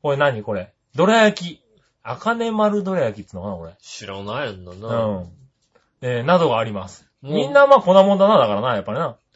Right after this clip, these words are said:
Speaker 2: 粉練って言ったら、だから、<laughs> だからあれでしょ？
Speaker 1: うん。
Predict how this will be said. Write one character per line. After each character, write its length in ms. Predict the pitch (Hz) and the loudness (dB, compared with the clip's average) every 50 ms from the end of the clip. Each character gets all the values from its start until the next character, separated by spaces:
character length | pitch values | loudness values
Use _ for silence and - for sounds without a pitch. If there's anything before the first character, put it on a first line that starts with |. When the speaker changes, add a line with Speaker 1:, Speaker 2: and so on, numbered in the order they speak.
| 165 160 _ _ | -20 -20 _ _
Speaker 2:
粉 260 | - 156 156 170 165 156 | -12 -10 -8 -6 -6 -4
練 140 | 147 160 | -4 -6
っ 20 | 156 | -6
て 120 | 160 _ - | -8 _ -14
言 100 | 131 107 | -14 -12
っ 20 | |
た 100 | - 117 | -10 -10
ら、 60 | 107 101 | -10 -10
だ 60 | 107 | -8
か 280 | 117 147 147 139 143 143 | -4 0 0 2 2 2
ら、 140 | 151 147 143 135 | 2 2 0 0
<laughs> 0 | |
だ 0 | |
か 40 | - - - - - | -4 -10 -18 -12 -6
ら 200 | 226 262 262 240 | -2 0 2 4
あ 40 | 214 | 4
れ 80 | 202 240 | 4 2
で 60 | 233 | 0
し 120 | - - | -2 -2
ょ？ 320 | 302 311 294 240 180 123 - - - | 0 0 0 -2 -4 -8 -16 -20 -16
Speaker 1:
う 60 | 135 | -14
ん。 180 | 117 107 101 - | -14 -14 -14 -16